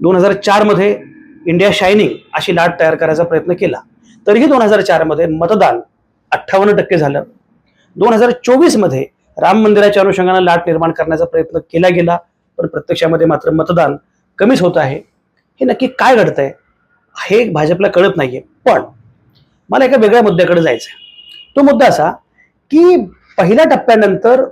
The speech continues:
भाजपची भाषा बदललेली आहे, मोदी शहांची भाषा बदललेली आहे. ती भाषा अशी आहे की तोपर्यंत विकास वगैरे अनेक मुद्दे होते,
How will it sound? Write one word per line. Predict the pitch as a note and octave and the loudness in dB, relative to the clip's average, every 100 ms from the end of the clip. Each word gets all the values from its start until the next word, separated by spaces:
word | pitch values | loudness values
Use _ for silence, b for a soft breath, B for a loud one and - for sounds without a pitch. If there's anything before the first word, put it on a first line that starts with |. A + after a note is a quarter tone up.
| - _ _ | -10 _ _
भाजपची | E3 C#3+ D#3+ D#3 G3+ - | -8 -2 -2 0 -2 -2
भाषा | D#3+ D3 F#3+ | -4 -2 -2
बदललेली | D#3+ D3 C3+ G#2+ | 0 0 -2 -4
आहे, | - - _ _ _ _ _ _ _ _ _ _ _ B B B - E3+ | -6 -12 _ _ _ _ _ _ _ _ _ _ _ B B B 0 2
मोदी | G3+ C#4+ | 2 2
शहांची | B3 G3+ G3+ A3 | 0 0 0 -2
भाषा | E3 F#3 | -2 0
बदललेली | E3 D3+ C3+ B2 | 0 -2 -4 -8
आहे. | - - _ _ _ _ _ _ _ _ _ _ _ _ | -12 -20 _ _ _ _ _ _ _ _ _ _ _ _
ती | C#4 | 0
भाषा | F3 F3 D4+ | 0 2 2
अशी | A#3+ D#3 | 2 0
आहे | C#3+ - _ _ _ _ _ _ | -4 -6 _ _ _ _ _ _
की | C4+ | -8
तोपर्यंत | - D#4 D#4 D4 C#4 C#4+ C#4 C4 - - - _ _ _ _ - | -2 0 4 4 2 2 2 2 0 -10 -20 _ _ _ _ -6
विकास | G3 G#3 A3+ A3 G3+ | -4 -2 0 0 0
वगैरे | G3+ A3 | 0 2
अनेक | F#3 G#3+ | 0 0
मुद्दे | F#3+ D#3+ | -2 -2
होते, | D#3 - - | -2 -4 -12